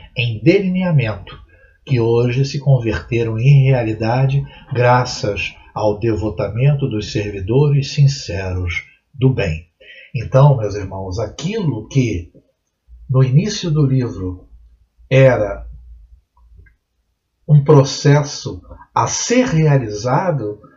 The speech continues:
se concretizou, virou a realidade. Inúmeros grupos de trabalhadores do Evangelho em nosso plano desceram à Terra a fim de criarem condições para a instalação do reino dos céus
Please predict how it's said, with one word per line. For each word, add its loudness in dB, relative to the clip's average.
se -4
concretizou, -2
virou 6
a -2
realidade. -2
Inúmeros 6
grupos 2
de -4
trabalhadores -2
do 0
Evangelho 0
em -4
nosso -6
plano 2
desceram 0
à -6
Terra -2
a 2
fim -6
de -8
criarem 0
condições 2
para 2
a 8
instalação 2
do 2
reino 2
dos -4
céus 2